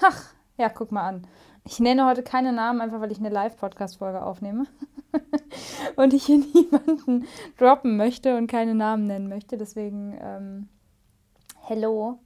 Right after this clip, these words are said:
an den Ersten. Äh, ja,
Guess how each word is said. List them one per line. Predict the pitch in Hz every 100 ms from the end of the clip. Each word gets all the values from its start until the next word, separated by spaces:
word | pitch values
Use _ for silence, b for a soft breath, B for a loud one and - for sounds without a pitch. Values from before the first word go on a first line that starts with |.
| -
an | 208
den | 208
Ersten. | 226 208 - - 269 _ _ _ _ B B B B B B B B B -
Äh, | 214 214 214
ja, | 208 254 240 185